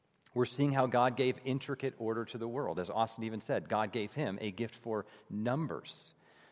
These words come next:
Uh, and so the Lord has built reality in such a way that expresses something of what he's like. When we study science, we see the details of how God made the world. When we study astronomy, we're seeing the galaxies and wonders that God put out there for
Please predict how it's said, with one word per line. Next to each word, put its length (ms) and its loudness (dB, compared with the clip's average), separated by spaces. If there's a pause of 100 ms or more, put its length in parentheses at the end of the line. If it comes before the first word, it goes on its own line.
Uh, 180 2
and 160 -2
so 180 0
the 140 4
Lord 320 2
has 180 -2
built 500 0 (480)
reality 600 4
in 100 -2
such 240 -4
a 40 -2
way 120 2
that 120 0
expresses 600 -4
something 460 -8
of 160 -8
what 160 -4
he's 320 -10
like. 280 -6 (180)
When 120 2
we 80 4
study 240 0
science, 480 0
we 80 -2
see 120 -8
the 120 0
details 440 0
of 80 -4
how 160 0
God 220 2
made 220 0
the 80 -2
world. 280 -8 (460)
When 140 2
we 80 4
study 240 0
astronomy, 480 4
we're 100 0
seeing 220 0
the 80 0
galaxies 680 2
and 160 -2
wonders 400 2
that 160 -6
God 220 0
put 140 -4
out 200 0
there 140 -2
for 320 -4